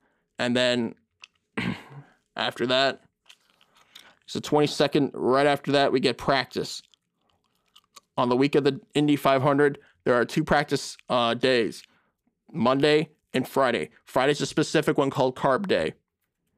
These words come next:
And Carb Day involves a pit stop challenge that has dated back to nineteen seventy-seven,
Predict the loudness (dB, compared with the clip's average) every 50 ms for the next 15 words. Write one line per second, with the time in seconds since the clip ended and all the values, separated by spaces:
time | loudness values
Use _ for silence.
0 | _ _ _ _ _ _ _ _ _ _ _ _ _ _ _ _ _ _ _ -10
1 | -10 -6 -2 0 2 2 2 2 2 2 4 4 4 2 2 -2 -8 _ _ _
2 | _ _ _ _ _ _ _ _ _ _ _ _ _ _ _ -16 -8 -4 -2 0
3 | 0 0 2 2 0 0 0 0 -2 -4 -2 0 0 0 0 0 0 0 0 0
4 | 0 0 0 0 0 -2 -4 _ 0 0 2 2 0 0 0 0 -2 -4 -4 -2
5 | -2 -2 -2 -4 -4 -2 -2 -2 -2 -2 -4 -2 -2 0 0 0 -2